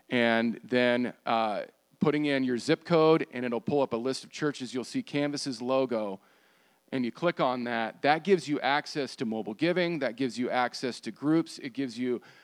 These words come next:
um, and, and the reason why I'm bringing that up is because I've created a group for our Lent season.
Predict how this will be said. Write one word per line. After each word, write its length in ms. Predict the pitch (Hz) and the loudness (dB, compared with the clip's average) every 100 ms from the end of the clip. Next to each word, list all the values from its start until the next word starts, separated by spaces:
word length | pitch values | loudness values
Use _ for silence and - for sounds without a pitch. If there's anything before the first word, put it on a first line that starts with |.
| _ - | _ -2
um, 500 | 135 120 113 110 - _ _ _ - | 2 2 0 -4 -10 _ _ _ -2
and, 180 | 151 - | -2 0
and 200 | 156 139 | -2 2
the 60 | |
reason 240 | 156 190 180 | 4 4 4
why 100 | 160 | 4
I'm 100 | 147 | 4
bringing 280 | 156 170 147 | 2 2 2
that 160 | 139 | 4
up 260 | 151 156 - | 4 4 2
is 120 | 127 | -6
because 320 | 135 - 131 - | -6 -4 -4 0
I've 200 | 143 135 | -2 -2
created 760 | - 156 147 156 180 196 175 - | -4 0 2 2 2 2 0 -4
a 140 | 147 | -6
group 560 | 123 131 143 135 - - _ | -6 -4 -2 -2 -4 -16 _
for 640 | - 143 127 131 123 110 | -6 0 2 2 2 -2
our 180 | - 120 | -2 -2
Lent 400 | 120 123 123 - | -2 -4 -6 -8
season. 480 | - 120 113 95 | -8 -4 -6 -6